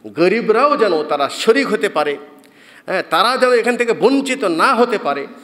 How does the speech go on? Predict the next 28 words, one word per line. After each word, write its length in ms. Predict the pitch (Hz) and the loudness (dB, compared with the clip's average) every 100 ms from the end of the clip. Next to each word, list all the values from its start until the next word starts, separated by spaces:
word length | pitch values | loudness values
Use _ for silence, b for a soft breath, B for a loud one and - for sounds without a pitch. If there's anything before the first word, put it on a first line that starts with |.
| B B | B B
এই 100 | 165 | -2
জন্য 220 | 180 185 165 | 0 2 0
আল্লাহ 260 | 160 165 | 0 -2
নবী 240 | 156 147 147 | -4 -4 -4
সাল্লাল্লাহু 320 | 143 135 135 | -4 -4 -6
আলাইহি 100 | 120 | -6
ওয়াসাল্লাম 0 | |
বলছেন, 280 | 123 120 113 - | -8 -8 -12 -6
"তু'মাতুল 480 | 170 147 139 - 120 | -6 -2 -4 -4 -6
লিল 180 | 117 113 | -6 -6
মাসাকিন", 760 | 113 165 170 214 214 143 123 | -2 0 0 0 -2 -2 -2
মিসকিনদের 880 | 175 185 - - 269 262 240 226 208 | -2 -2 -10 -6 -4 -4 -2 -4 -2
যেন 160 | 170 160 - | -4 -4 -4
আহার 380 | 123 120 131 117 | -2 0 0 -2
হয়, 260 | 104 107 104 | -4 -6 -6
কাদের 260 | 135 139 139 | -6 -6 -6
যেন 160 | 135 127 | -8 -8
খাদ্য 380 | 127 123 113 | -8 -8 -6
হয়, 240 | 117 127 117 B B B | -2 -2 -4 B B B
এই 120 | 147 | -2
জন্য 280 | 170 196 175 | -2 -2 -2
আমি 180 | 151 147 | -2 -4
তোমাদেরকে 440 | 147 139 131 123 | -4 -4 -6 -8
যাকাতুল 420 | 123 123 135 131 120 | -8 -6 -6 -6 -8
ফিতর 260 | 156 170 | -6 -6
ফরজ 500 | - 139 151 160 - | -2 0 0 -2 -6
করে 200 | - 120 | -4 -2
দিলাম। 300 | 95 87 - | -2 -6 -8